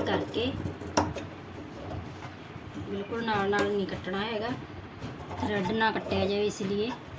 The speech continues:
ਆਪਾਂ ਥੋੜ੍ਹਾ ਮਾਰਜਨ ਛੱਡ ਕੇ ਹੀ ਇਹਨੂੰ ਕਟਿੰਗ ਕਰਾਂਗੇ। ਆਹ ਦੇਖੋ ਜੀ, ਐਵੇਂ ਹੋ ਗਿਆ ਹੁਣ ਇਹ।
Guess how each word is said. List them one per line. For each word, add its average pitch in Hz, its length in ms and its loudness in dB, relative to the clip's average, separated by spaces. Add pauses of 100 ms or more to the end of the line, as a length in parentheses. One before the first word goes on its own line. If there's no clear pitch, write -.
(640)
ਆਪਾਂ 208 160 -2
ਥੋੜ੍ਹਾ 220 280 4
ਮਾਰਜਨ 208 380 4
ਛੱਡ 208 280 2
ਕੇ 214 160 4
ਹੀ 233 140 2
ਇਹਨੂੰ 220 240 2
ਕਟਿੰਗ 196 340 2
ਕਰਾਂਗੇ। 170 360 -2 (2500)
ਆਹ 240 100 -6
ਦੇਖੋ 185 340 2
ਜੀ, - 120 2 (320)
ਐਵੇਂ 196 180 6
ਹੋ 208 80 -2 (120)
ਗਿਆ 196 120 4
ਹੁਣ 226 140 2
ਇਹ। 233 180 0